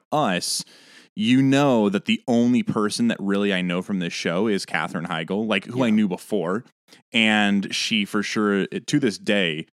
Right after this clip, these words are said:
Speaker 1: uh, aging gracefully, she's a, she's a woman
Speaker 2: She's
Speaker 1: crush
Speaker 2: beautiful.
Speaker 1: of mine. So I would love to hear some of that. And if there's any that you can send me, that would be really great.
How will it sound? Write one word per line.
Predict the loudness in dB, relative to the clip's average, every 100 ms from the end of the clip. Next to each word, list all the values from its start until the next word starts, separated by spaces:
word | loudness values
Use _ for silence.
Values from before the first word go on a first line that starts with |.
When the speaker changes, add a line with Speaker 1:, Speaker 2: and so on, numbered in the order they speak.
| -20 -10 -2
Speaker 1:
uh, | -2 0
aging | -2 -2 -2 -4
gracefully, | -2 -2 -4 -6 -6
she's | -6 -6 -4
a, | -4 -4
she's | -6 -4
a | -4
woman | -4 -4
Speaker 2:
She's | -4
Speaker 1:
crush | -4 -4
Speaker 2:
beautiful. | -6
Speaker 1:
of | -6
mine. | -6 -6 -10 -14 _ -20 -20 -8
So | -2 2 2 2 0 -4 _ _ _ _ _ -2
I | 2 2 2
would | 0
love | -2 0 0 0 -4
to | -10
hear | -8 -6 -4
some | -4 -6
of | -4
that. | -4 -4 -8 -8
And | -6 -4 -4
if | -6 -4
there's | -4
any | -4 -6
that |
you | -6
can | -8 -8
send | -10 -10
me, |
that | -10
would | -10
be | -10
really | -8 -8
great. | -10 -10 -12